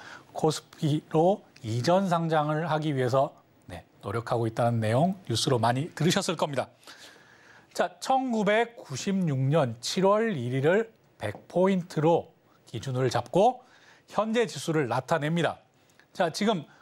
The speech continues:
그럼 코스-, 코스닥 지수가 구백 포인트 선에 있죠.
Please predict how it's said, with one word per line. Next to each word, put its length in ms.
그럼 300
코스-, 380
코스닥 440
지수가 600
구백 520
포인트 480
선에 260
있죠. 300